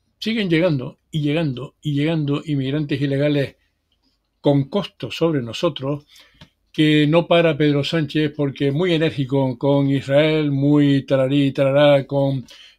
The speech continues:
eh, Israel, pero ni con Marruecos, ni con Mauritania, ni con Senegal, ni media palabra, porque la inmigración ilegal es un negocio mafioso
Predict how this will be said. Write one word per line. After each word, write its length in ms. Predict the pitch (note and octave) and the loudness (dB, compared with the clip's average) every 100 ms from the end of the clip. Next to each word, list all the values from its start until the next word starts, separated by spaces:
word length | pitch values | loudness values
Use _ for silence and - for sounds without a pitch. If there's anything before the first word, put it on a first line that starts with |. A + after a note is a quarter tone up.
| - | -10
eh, 580 | D3 C#3 C3+ C3+ C3 C3+ - | -6 -4 -4 -4 -6 -8 -2
Israel, 540 | D#3+ D#3 D#3+ E3+ A3+ _ _ _ _ _ | -2 4 4 4 0 _ _ _ _ _
pero 180 | G3 F#3+ | -2 -2
ni 80 | |
con 160 | F3 E3+ | -2 0
Marruecos, 400 | E3 D3+ D3+ D3 | 0 0 0 -2
ni 80 | C#3 | -2
con 140 | C#3+ | -2
Mauritania, 420 | C3+ B2+ D3+ D3 | -2 -4 -2 -2
ni 80 | C#3 | -2
con 160 | B2+ B2+ | -4 -8
Senegal, 500 | C#3 C3 D3+ D#3 F3+ _ _ | -6 -2 -2 -2 -8 _ _
ni 180 | D#3 E3+ | -4 -2
media 280 | F3 F#3+ F#3 | 0 0 0
palabra, 360 | E3+ E3+ C#3 - - C#3 _ - - _ _ | 2 0 -2 -8 -20 -20 _ -20 -20 _ _
porque 480 | E3 D#3 D3+ E3 - - | -2 0 0 -2 -4 -2
la 80 | |
inmigración 460 | D#3+ D#3+ D#3 C#3+ D#3 | 0 0 -2 -2 0
ilegal 480 | D3+ C#3+ C#3+ D3 - - | 0 2 2 0 -6 -6
es 320 | D3 C#3 - | -6 -6 -8
un 260 | D3+ D3+ - | -6 -6 -6
negocio 500 | D3 C#3+ D3 - D3 C#3+ | -4 -2 -2 -4 -4 -4
mafioso 680 | C3+ - D#3+ - B2 C#3 | -4 -2 -2 -2 -10 -14